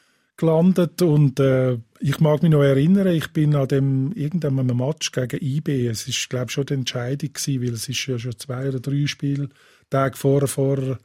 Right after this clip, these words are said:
Ende sind schon Meister gewesen und ich mag mich erinnern, weil ich dort meinen Sohn, der ist dort fünf gewesen, auf der Schulter gehabt hat und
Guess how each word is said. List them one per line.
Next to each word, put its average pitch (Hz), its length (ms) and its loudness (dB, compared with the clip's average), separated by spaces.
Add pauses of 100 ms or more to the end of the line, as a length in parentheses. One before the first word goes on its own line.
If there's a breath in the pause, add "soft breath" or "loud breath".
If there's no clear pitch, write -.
(460 soft breath)
Ende 151 360 2
sind 143 280 -2
schon 131 140 -2
Meister 135 360 -4
gewesen 160 280 -2
und 151 120 0
ich 143 160 -4
mag 147 220 0
mich 143 100 0
erinnern, 160 400 2
weil 151 160 0
ich 143 100 -4
dort 143 240 -4
meinen 139 280 -2 (200 soft breath)
Sohn, 165 680 4
der 131 80 -4
ist - 160 -8
dort 123 120 -4
fünf 139 360 -4
gewesen, 147 480 -2 (440 loud breath)
auf - 140 -8
der 143 80 -2
Schulter 156 540 0
gehabt - 100 -10 (240)
hat 139 180 -6
und 120 100 -8